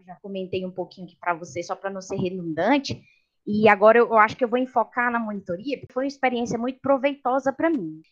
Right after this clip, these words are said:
É, primeiro, que você reaprende a disciplina,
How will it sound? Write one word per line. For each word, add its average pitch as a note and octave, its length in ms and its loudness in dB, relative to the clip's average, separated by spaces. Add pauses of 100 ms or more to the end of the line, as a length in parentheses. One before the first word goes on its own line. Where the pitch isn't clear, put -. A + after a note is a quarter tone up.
É, G3+ 380 4
primeiro, D4 600 6 (220)
que C4+ 400 0 (160)
você - 140 0
reaprende C#4+ 640 4
a F#3+ 140 0
disciplina, A#3+ 680 0